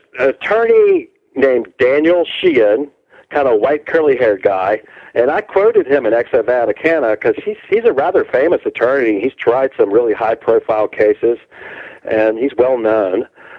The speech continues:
He's also well-known in the U F O community because he's kind of at the,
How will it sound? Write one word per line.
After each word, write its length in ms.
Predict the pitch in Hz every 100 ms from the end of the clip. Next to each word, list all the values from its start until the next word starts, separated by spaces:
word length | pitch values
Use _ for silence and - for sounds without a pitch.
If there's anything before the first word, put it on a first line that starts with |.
| -
He's 140 | 107
also 280 | 196 214 214
well-known 540 | 131 123 127 127 135 131
in 100 | 110
the 80 |
U 160 | 104 123
F 100 | -
O 120 | 170
community 500 | 175 113 101 98 107
because 280 | 113 120 104
he's 160 | 131 117 - _ _ -
kind 180 | 135 123
of 100 | 107
at 160 | 113
the, 160 | 110